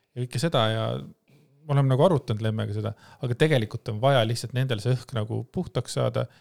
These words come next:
Ja ma arvan, et see õhk ei ole üldsegi, see ei lähe üldsegi raskelt puhtaks. Ma arvan, et see laheneb väga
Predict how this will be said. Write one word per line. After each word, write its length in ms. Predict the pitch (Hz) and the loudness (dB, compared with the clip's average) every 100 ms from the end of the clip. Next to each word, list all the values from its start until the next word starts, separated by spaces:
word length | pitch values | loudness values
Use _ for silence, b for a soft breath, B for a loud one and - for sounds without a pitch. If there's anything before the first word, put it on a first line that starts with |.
| b | b
Ja 80 | 156 | -2
ma 60 | 165 | 0
arvan, 220 | 143 120 | 2 0
et 60 | 120 | 0
see 100 | 139 | -2
õhk 220 | - 123 | -2 -4
ei 80 | 120 | 0
ole 160 | 123 | 0
üldsegi, 300 | 131 - 123 113 | -2 -4 -6 -4
see 140 | 127 123 | -4 -2
ei 20 | |
lähe 200 | 131 131 | 2 2
üldsegi 320 | 120 120 - 113 | 2 -2 -4 2
raskelt 400 | 131 - 95 - | 2 0 -10 -8
puhtaks. 380 | 104 - - 123 | -10 -10 -8 -2
Ma 60 | |
arvan, 240 | 123 120 101 | 0 0 -4
et 80 | - | -4
see 140 | 110 113 b b b - | -6 -6 b b b -2
laheneb 380 | 127 135 107 107 | 0 2 0 0
väga 220 | 123 113 | 2 2